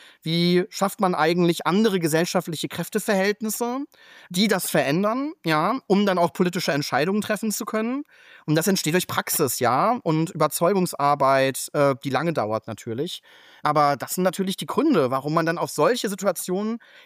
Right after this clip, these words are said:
immer nur mit diesen vorgefertigten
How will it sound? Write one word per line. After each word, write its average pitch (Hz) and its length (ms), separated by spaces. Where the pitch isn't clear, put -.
immer 262 320
nur 233 340
mit 185 180
diesen 185 260
vorgefertigten 190 1300